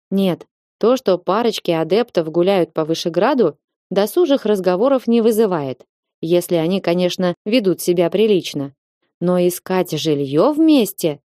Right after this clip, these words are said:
слишком это личное. Потенциальные квартирные хозяйки меня не поймут,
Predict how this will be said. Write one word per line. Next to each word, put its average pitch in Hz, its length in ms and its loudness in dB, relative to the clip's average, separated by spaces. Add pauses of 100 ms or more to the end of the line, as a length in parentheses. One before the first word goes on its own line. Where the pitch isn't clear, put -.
(380)
слишком 240 760 -2
это 196 240 -2
личное. 151 720 -4 (360)
Потенциальные 233 720 2
квартирные 208 600 0
хозяйки 190 540 0
меня 170 240 0
не 208 120 0
поймут, 208 460 0